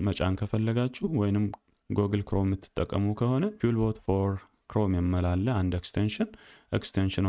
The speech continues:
ላይ አድ ቱ ክሮም የምለውን ክሊክ ታደርጋላችሁ። ዜን አድ ኤክስቴንሽን የምላለ እዚህ ጋር አድ ኤክስቴንሽን ትላላችሁ። አድ አድርጓል ኦልሬዲ እዚህ ጋር ማለት ነው። አድ ሲያደርግ ምንድን ነው የምትጠቀሙት? እዚች ጋር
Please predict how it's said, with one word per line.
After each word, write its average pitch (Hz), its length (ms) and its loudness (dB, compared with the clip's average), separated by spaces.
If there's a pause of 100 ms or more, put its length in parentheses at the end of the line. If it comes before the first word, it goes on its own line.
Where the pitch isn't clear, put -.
ላይ 135 180 0
አድ 98 220 2
ቱ - 200 -6
ክሮም 87 280 -2
የምለውን 95 480 0 (440)
ክሊክ 92 240 0
ታደርጋላችሁ። 117 800 -2 (540)
ዜን 95 360 0 (180)
አድ 101 220 2
ኤክስቴንሽን 95 520 -4
የምላለ 98 540 0
እዚህ 117 240 -2
ጋር 180 220 0
አድ 90 220 0
ኤክስቴንሽን - 500 -4
ትላላችሁ። 123 580 -2 (240)
አድ 90 200 2
አድርጓል 87 380 0
ኦልሬዲ 85 320 -2 (220)
እዚህ 95 240 -2
ጋር 107 180 0
ማለት 95 300 -2
ነው። - 100 -20 (460)
አድ 143 260 2
ሲያደርግ 127 600 0
ምንድን 113 340 2
ነው 92 100 0
የምትጠቀሙት? 127 840 -2 (420)
እዚች 104 360 -2
ጋር 135 200 2